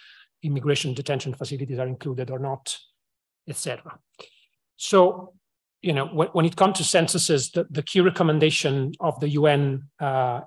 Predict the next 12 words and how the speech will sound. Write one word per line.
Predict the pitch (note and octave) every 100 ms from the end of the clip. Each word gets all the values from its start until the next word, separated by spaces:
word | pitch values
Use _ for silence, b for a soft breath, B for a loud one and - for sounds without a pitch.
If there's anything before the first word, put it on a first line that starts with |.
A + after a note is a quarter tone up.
| - _ _ -
recommendations | E3 D3+ C#3+ D3 D3 C3+
on | C#3+
international | C#3+ D3 D3 D#3
migration | C3+ C#3 D3 D3+
statistics | D#3 D#3 E3 D#3+ -
is | B3+ D#3 -
to | D3
include | D3+ E3 D3+ C#3 - b b b _ _ -
a | E3
question | - D#3 - - C#3+
on, | C#3+ C3+ C#3
um, | C3+ B2+ A#2+